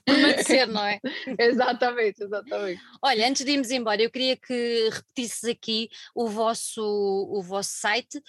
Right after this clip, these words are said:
Speaker 1: e o, o vosso Instagram, que é para ficar bem na memória de quem nos ouve.
Speaker 2: Ah, obrigada, sim. O nosso site, então, é H D B skincare ponto com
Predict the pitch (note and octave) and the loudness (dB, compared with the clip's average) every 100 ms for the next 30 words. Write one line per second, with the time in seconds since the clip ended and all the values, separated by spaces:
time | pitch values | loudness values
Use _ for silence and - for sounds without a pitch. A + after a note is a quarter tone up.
0 | - - - A#3+ A#3+ A#3+ A#3+ A#3+ A#3+ G#3+ | -20 -16 -4 -2 0 0 -2 -4 -4 -6
1 | A#3 G3 G#3+ A3 - A#3 A#3 - B3 A3 | -6 -4 -4 -4 -6 -10 -8 -4 -2 0
2 | G#3 G3 F3+ E3+ G3 G3 G3 - G3+ G#3 | -2 -4 -8 -2 0 2 0 -4 -4 -2
3 | G3+ F#3+ G#3 G#3 G3+ G3 G3 F#3+ G3 - | -2 -2 -2 0 -2 -2 -2 -2 -2 -4
4 | G3 G3 F#3+ E3 E3+ _ _ _ _ - | -6 -6 -6 -8 -10 _ _ _ _ -4
5 | G3 G3 F#3 G3 G3 D#3+ D#3+ E3+ - F3 | 2 2 2 2 2 2 0 -4 -6 -2
6 | F#3+ G3+ - F#3+ G3 F#3+ F#3+ - F#3 F#3 | -2 -2 0 0 0 -2 -2 2 2 4
7 | F#3 G3 F#3 G3 F3+ F#3 E3+ E3 - _ | 4 4 6 4 6 4 4 0 -8 _
8 | - F#3+ F3+ F3+ E3+ E3+ F3+ E3 F3 - | -6 -4 0 4 4 2 0 -2 -4 2
9 | E3 G3 | 4 4